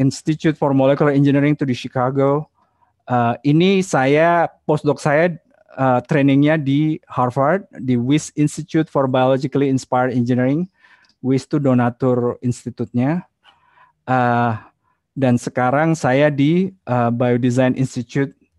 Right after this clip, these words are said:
Arizona State University. Eh, dan ini bukan <laughs> saya yang nulis ya. Ini yang nulis tuh N S F.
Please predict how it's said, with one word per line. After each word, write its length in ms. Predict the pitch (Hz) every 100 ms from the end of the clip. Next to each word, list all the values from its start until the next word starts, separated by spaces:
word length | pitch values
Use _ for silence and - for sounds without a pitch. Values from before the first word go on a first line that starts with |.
| -
Arizona 480 | 120 117 123 117 117
State 240 | 127 113
University. 640 | 113 110 110 - 107 101 - _ - - -
Eh, 240 | 113 104 - _
dan 240 | 143 135 139
ini 240 | 165 208
bukan 240 | 160 160
<laughs> 40 | 165
saya 200 | 101 160
yang 160 | 170
nulis 320 | 165 160 - 135
ya. 160 | 127 - - 226 233 -
Ini 320 | 147 165 180
yang 80 | 175
nulis 400 | 160 156 180 -
tuh 160 | 196 165
N 160 | 143
S 160 | 147 147
F. 160 | 127